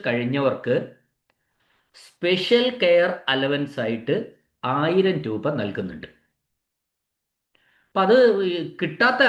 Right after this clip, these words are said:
ആരെങ്കിലും ഉണ്ടെങ്കിൽ ദയവായി ട്രഷറി ഓഫീസർക്ക് ഒരു റിക്വസ്റ്റ് കൊടുത്താൽ മതി, അത് നമുക്ക്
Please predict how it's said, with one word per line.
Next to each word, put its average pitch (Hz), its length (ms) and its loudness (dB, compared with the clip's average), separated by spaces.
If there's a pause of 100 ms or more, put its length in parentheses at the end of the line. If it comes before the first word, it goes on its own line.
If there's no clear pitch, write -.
ആരെങ്കിലും 190 440 2
ഉണ്ടെങ്കിൽ 143 400 -2 (1000)
ദയവായി 180 440 4 (160)
ട്രഷറി 208 360 -2
ഓഫീസർക്ക് 160 420 -4
ഒരു 151 180 -4
റിക്വസ്റ്റ് 175 440 -6
കൊടുത്താൽ 131 380 0
മതി, 113 200 -2 (1040)
അത് 127 200 2 (240)
നമുക്ക് 127 340 -2